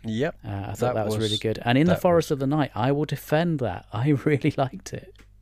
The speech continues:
Speaker 1: I
Speaker 2: Again, I'm
Speaker 1: have
Speaker 2: gonna be in the minority on that one, but I
Speaker 1: Yeah,
Speaker 2: really
Speaker 1: I have,
Speaker 2: enjoyed it.
Speaker 1: I have no opinion either way, really. It, it, it exists. I watched it when it was broadcast. I, I
Speaker 2: Mm.
Speaker 1: don't,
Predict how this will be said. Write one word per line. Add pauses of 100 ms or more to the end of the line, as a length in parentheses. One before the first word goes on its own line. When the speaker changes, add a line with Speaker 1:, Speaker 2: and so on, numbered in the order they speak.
(960)
Speaker 1:
I
Speaker 2:
Again,
I'm
Speaker 1:
have
Speaker 2:
gonna
be
in
the
minority
on
that
one,
but
I
Speaker 1:
Yeah,
Speaker 2:
really
Speaker 1:
I
have,
Speaker 2:
enjoyed
it.
Speaker 1:
I
have
no (380)
opinion
either
way,
really.
It,
it,
it
exists.
I
watched
it
when
it
was
broadcast.
I, (100)
I
Speaker 2:
Mm.
Speaker 1:
don't,